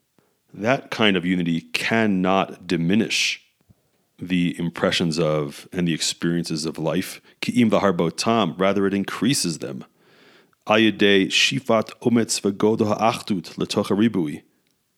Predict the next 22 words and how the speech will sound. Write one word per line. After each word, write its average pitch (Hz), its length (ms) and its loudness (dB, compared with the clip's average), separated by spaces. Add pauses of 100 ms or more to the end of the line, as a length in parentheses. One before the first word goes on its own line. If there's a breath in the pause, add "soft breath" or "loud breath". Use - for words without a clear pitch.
(500)
Through 104 380 2
an 101 160 0
influx - 800 -2 (120)
of 87 280 -4
ometz, 101 500 0
of - 160 -12
courage, - 580 -4
and 85 100 -14
of - 140 -20
power, 92 400 0
v'godo 101 520 0
ha'achdut, 87 560 -2
and 85 160 -2
in 85 60 -2
the 87 100 -2
greatness 87 680 -2
of 82 60 -8
this 78 220 -8
unity, 92 300 0
the 85 120 -4
toch 101 400 -2
haribui, 85 560 -2